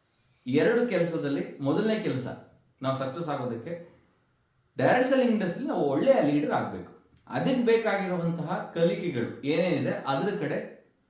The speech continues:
ಕಲಿಯೋದಕ್ಕೆ ಫೋಕಸ್ ಮಾಡ್ಬೇಕು. ಇದು ಫಸ್ಟ್ ಪಾಯಿಂಟ್. ಇನ್ನು ಎರಡನೇ ಕೆಲಸ ಆಗ್ಬೇಕಿರೋದು ನಾವು ಸಕ್ಸಸ್ ಆಗೋದಕ್ಕೆ, ನಾವು ಹೇಗೆ ಲೀಡರ್ ಆದ್ವಲ್ಲ, ಆ ಲೀಡರ್ ಆಗೋದಕ್ಕೆ ಏನೆಲ್ಲ ಕಲ್ತ್ಕೊಂಡ್ವಿ, ಏನೆಲ್ಲ ಅಳವಡಿಸ್ಕೊಂಡ್ವಿ,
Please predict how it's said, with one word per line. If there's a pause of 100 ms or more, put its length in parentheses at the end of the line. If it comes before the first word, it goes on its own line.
ಕಲಿಯೋದಕ್ಕೆ
ಫೋಕಸ್
ಮಾಡ್ಬೇಕು.
ಇದು
ಫಸ್ಟ್
ಪಾಯಿಂಟ್. (320)
ಇನ್ನು
ಎರಡನೇ
ಕೆಲಸ
ಆಗ್ಬೇಕಿರೋದು
ನಾವು
ಸಕ್ಸಸ್
ಆಗೋದಕ್ಕೆ, (1120)
ನಾವು
ಹೇಗೆ
ಲೀಡರ್
ಆದ್ವಲ್ಲ, (640)
ಆ
ಲೀಡರ್
ಆಗೋದಕ್ಕೆ
ಏನೆಲ್ಲ
ಕಲ್ತ್ಕೊಂಡ್ವಿ,
ಏನೆಲ್ಲ
ಅಳವಡಿಸ್ಕೊಂಡ್ವಿ,